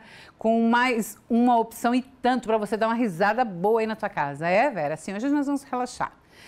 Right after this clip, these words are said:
Na verdade, hoje o programa, assim, tá bem diferente, viu? Especial da Fazenda. Você já viu aqui? Olha só a minha, a, a decoração hoje tá um pouco diferente, né? Na verdade, você assiste, você vem acompanhando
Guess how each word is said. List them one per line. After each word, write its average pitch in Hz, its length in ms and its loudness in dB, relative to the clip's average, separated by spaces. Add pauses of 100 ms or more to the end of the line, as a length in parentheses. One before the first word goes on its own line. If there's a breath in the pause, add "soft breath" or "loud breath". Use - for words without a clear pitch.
(180 loud breath)
Na 269 80 4
verdade, 311 320 4
hoje 359 160 2
o - 20 2
programa, 294 360 2
assim, 277 140 0
tá 262 120 0
bem 254 160 -2
diferente, 165 600 -8
viu? 220 240 -2 (500 loud breath)
Especial 233 880 0
da 240 120 -2
Fazenda. 180 540 -4
Você 170 140 -10
já 160 120 -6
viu 175 220 -6
aqui? 180 260 -6
Olha 180 180 0
só 196 180 -4
a 190 40 2
minha, 180 480 -2 (480 loud breath)
a, 175 540 2
a - 20 0
decoração 185 840 0
hoje 180 220 -2
tá 180 120 -4
um 185 80 -4
pouco 208 320 -4
diferente, 170 720 -4
né? 151 160 -8 (420 loud breath)
Na 160 100 -4
verdade, 185 600 0
você 160 240 -2
assiste, 277 420 -2
você 170 240 -4
vem 180 240 -2
acompanhando 180 880 -2